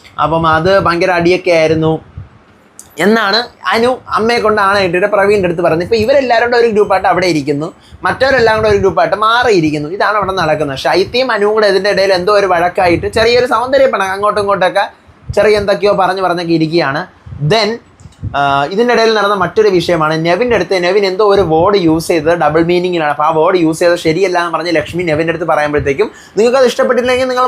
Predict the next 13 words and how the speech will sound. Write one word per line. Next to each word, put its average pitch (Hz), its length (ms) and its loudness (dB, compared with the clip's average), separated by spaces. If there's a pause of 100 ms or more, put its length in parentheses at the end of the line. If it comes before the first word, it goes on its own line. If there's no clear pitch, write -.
മാറിപ്പോകണം" 226 460 0
എന്ന് 214 100 -2
അക്ബർ 208 260 -2
പറയുമ്പോൾ, 214 280 0
"ഞാൻ 226 160 0
നിൻ്റെ 214 140 -4
അടുത്തല്ല 202 300 0
സംസാരിച്ചത്, 170 500 -2 (380)
ഞാൻ, 190 140 2
എനിക്ക് 202 240 0
one 202 180 0
to 240 140 2
one 214 100 -2